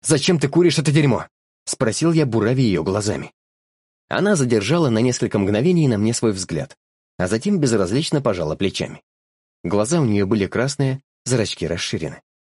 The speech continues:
Она была под кайфом. «Все вон!» — приказал я остальным. Девочки аж подпрыгнули от испуга,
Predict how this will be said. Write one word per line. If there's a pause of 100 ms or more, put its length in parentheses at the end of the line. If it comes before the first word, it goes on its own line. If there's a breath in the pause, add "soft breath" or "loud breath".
(360)
Она
была
под
кайфом. (580)
«Все
вон!» — (380)
приказал
я
остальным. (520)
Девочки
аж
подпрыгнули
от
испуга,